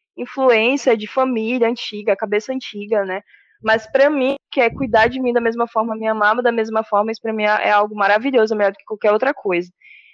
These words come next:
Então agora, agora, recentemente, tipo, ela me vê morando com a Marta, então ela sabe que a gente tem alguma coisa, mas ela ainda não consegue dizer pra ninguém que nós,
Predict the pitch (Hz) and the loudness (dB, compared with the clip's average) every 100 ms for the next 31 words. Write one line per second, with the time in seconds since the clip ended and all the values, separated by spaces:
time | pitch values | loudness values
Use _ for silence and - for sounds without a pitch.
0 | _ - 214 214 220 240 285 226 226 262 | _ -8 -8 0 4 4 4 6 8 6
1 | 226 214 214 220 226 214 220 - 226 208 | 4 4 4 4 -2 -6 -10 -8 -8 -6
2 | 240 254 - 226 214 220 208 - 220 208 | -8 -12 -4 2 2 2 -4 -6 -4 2
3 | 220 247 233 220 220 226 220 190 196 240 | 4 4 2 0 -2 -4 0 2 0 -2
4 | 226 196 208 202 220 - - 240 269 277 | -10 -6 -2 0 -2 -4 -2 2 2 2
5 | 247 226 220 220 220 220 226 247 294 285 | -2 0 0 0 2 0 2 2 4 2
6 | 285 262 262 262 320 311 269 254 247 240 | 4 4 2 0 -4 -4 -4 -4 -2 -2
7 | 233 240 262 226 202 214 226 208 226 | -2 -8 -6 -8 -10 -10 -4 -2 -2